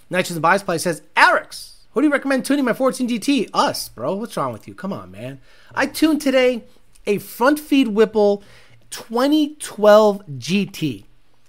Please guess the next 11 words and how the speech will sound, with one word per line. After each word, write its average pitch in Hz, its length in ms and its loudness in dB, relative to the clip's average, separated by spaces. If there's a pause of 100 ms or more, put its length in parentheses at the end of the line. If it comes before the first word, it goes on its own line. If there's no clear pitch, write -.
That 254 160 4
is 285 160 2
a 180 120 2
twelve-year-old 202 1120 2
car. 101 340 -6 (720)
And 196 400 2
it 196 140 0
had 180 200 0
a 151 80 0
booster 262 380 0
pump, 269 340 2